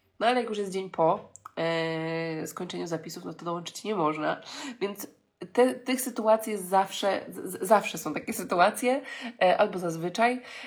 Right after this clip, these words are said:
Em, i to mi bardzo mocno pokazało, że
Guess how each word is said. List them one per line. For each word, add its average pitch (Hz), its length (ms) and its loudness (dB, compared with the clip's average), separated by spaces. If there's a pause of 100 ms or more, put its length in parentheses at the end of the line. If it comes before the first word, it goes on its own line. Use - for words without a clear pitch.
(120)
Em, 180 1080 4 (200)
i 196 640 -6
to 220 140 4
mi 220 120 -2
bardzo 202 300 4
mocno 190 280 -2
pokazało, 190 600 0
że 190 500 2